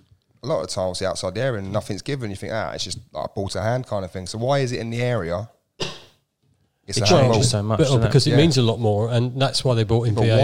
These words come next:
Speaker 1: why, yeah, but why are the
Speaker 3: But that's
Speaker 1: referees doing that as well?
Speaker 3: but
Speaker 1: Why are
Speaker 3: it
Speaker 1: the referees not saying, "Oh, actually, no, I'd give one," like, for example, in the middle, like, in the middle of the park, was it the build up to the goal?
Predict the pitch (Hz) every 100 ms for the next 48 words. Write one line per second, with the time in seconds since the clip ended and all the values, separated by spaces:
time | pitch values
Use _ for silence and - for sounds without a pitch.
0 | 110 95 107 107 139 135 131 139 156 147
1 | 143 104 90 87 110 123 120 131 131 127
2 | 127 120 120 131 117 117 117 - 107 107
3 | 98 101 110 104 107 98 98 - - 101
4 | 123 104 98 107 95 92 - - 107 104
5 | 107 110 95 110 123 127 123 131 135 135
6 | - - 110 131 135 - 120 127 131 156